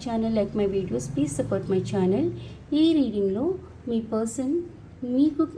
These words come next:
మ్యారేజ్ కమిట్మెంట్ ఇస్తారా లేదా అనేది ఈ రీడింగ్ చూస్తున్నానండి. మీరు ఎంతగానో మీ పర్సన్ కోసం వెయిట్ చేస్తున్నారు కదా, మీ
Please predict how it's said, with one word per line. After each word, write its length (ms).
మ్యారేజ్ 360
కమిట్మెంట్ 460
ఇస్తారా 380
లేదా 260
అనేది 260
ఈ 80
రీడింగ్ 260
చూస్తున్నానండి. 520
మీరు 220
ఎంతగానో 580
మీ 60
పర్సన్ 300
కోసం 220
వెయిట్ 240
చేస్తున్నారు 460
కదా, 160
మీ 60